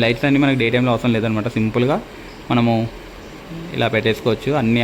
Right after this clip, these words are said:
ఆఫ్ చేసేసుకొని. And ఇక్కడ ఫ్రిడ్జ్ పెట్టుకోవడానికి ప్లేస్ అయితే ఉంది, చూసుకోవచ్చు. So, ఇలా మధ్యలో ఫ్రిడ్జ్ పెట్టుకోవచ్చు. ఇది మీ గ్లాస్ కదండి, ఫ్రిడ్జ్ అనమాట. And మనకు హ్యాండ్ వాష్ కోసం అక్కడ ఉంది చూడండి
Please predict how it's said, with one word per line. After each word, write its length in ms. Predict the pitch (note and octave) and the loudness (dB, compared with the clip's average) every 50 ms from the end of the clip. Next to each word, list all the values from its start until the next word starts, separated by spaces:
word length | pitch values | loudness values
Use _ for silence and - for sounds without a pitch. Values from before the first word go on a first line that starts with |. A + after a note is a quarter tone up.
| A2+ | 2
ఆఫ్ 100 | A2+ A2+ - | 0 0 0
చేసేసుకొని. 480 | A#2 G#2+ A#2 A2 - - A2 A#2 C#3+ F#3+ G3 - - - - - - - - - - - | 0 0 0 -2 -2 -2 0 0 0 0 -2 -6 -12 -14 -16 -16 -16 -16 -18 -6 0 2
And 80 | C3 C3 | 4 4
ఇక్కడ 120 | C3 C3 C3 B2 - | 4 4 2 0 0
ఫ్రిడ్జ్ 180 | B2+ A#2+ B2 B2+ C3+ | -2 -4 -2 0 0
పెట్టుకోవడానికి 340 | B2 B2+ C3 B2 B2 B2+ B2 A#2+ | 0 2 2 2 4 2 2 2
ప్లేస్ 160 | A#2+ A2+ A#2+ | 2 2 2
అయితే 100 | A#2 - A#2 | 2 2 0
ఉంది, 100 | A2 A2+ A2+ - | 0 0 0 -2
చూసుకోవచ్చు. 440 | A2+ G#2+ - - A2 G2 G2+ - D#3+ D#3 - | -4 -4 -2 -2 -2 -2 0 -2 -4 -4 -2
So, 100 | A2+ A#2 A2 G#2 G2+ G#2 A2 - - - A#2 | -2 0 0 0 0 -2 -4 -8 -8 -4 -2
ఇలా 100 | A2+ A#2 A2+ | 0 2 2
మధ్యలో 240 | G#2 G#2+ A#2+ A#2+ A#2+ - | 2 4 4 2 2 2
ఫ్రిడ్జ్ 200 | A#2 A2 - - | -2 -2 0 0
పెట్టుకోవచ్చు. 320 | A#2+ A2+ - A#2 G#2+ - C3+ C3+ | 0 0 0 -2 -2 0 2 4
ఇది 80 | B2+ A#2 A#2 | 4 6 4
మీ 60 | A2+ G#2 G#2+ | 4 2 2
గ్లాస్ 220 | A2+ A2 A2 A2 - A#2+ | 2 2 0 0 0 0
కదండి, 260 | A2 G#2+ G#2+ B2 B2+ - - - - - | 2 2 2 0 0 -2 -8 -14 -8 -6
ఫ్రిడ్జ్ 200 | - A#2+ A2+ A#2+ A#2+ | -4 -2 0 2 2
అనమాట. 240 | A2+ A2 G#2+ G#2 - D3 G3 - - - - - - - - - - | 2 2 2 2 0 -2 -2 -4 -8 -14 -16 -16 -18 -18 -12 -4 2
And 80 | C3 B2+ | 4 4
మనకు 180 | C3 B2+ B2+ B2 B2+ | 4 4 4 4 2
హ్యాండ్ 180 | A#2+ A#2 B2 C3 B2+ | 2 2 2 2 2
వాష్ 120 | A#2+ - - | 0 0 -2
కోసం 180 | A#2+ A#2 - D3 C3 | -2 0 0 0 0
అక్కడ 140 | B2 B2 A#2 A2+ A2+ A2 G#2 - - - - - - - - - - - | 0 0 0 0 0 -2 -4 -8 -12 -16 -16 -16 -16 -14 -14 -14 -6 -2
ఉంది 120 | - A2+ A#2 | 0 2 2
చూడండి 200 | A2+ A2 C3 | 4 4 4